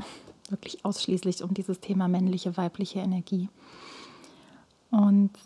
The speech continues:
wie gesagt, die männliche Energie ist der Container. Das ist sozusagen die To-Do-Liste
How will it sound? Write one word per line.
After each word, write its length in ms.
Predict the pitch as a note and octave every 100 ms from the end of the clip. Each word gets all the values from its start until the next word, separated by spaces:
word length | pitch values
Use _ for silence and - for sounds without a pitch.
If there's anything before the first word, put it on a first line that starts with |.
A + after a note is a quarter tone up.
| -
wie 120 | A#3 G#3+
gesagt, 280 | G3+ F#3+
die 40 | G3
männliche 480 | G3 G3 F#3+ G3 -
Energie 420 | F3+ F3 F3+ F3
ist 340 | - - - -
der 120 | E3+
Container. 640 | - F3+ E3+ - F3+ E3 C#3
Das 240 | - -
ist 500 | - F#3 - - - - _ _ _ _ _ _ _ _ -
sozusagen 680 | A3+ B3+ B3+ A3+ A3+ A#3 A3
die 200 | A3 A3
To-Do-Liste 920 | - B3+ A3+ C4 G3+ F3+ - D3+ F3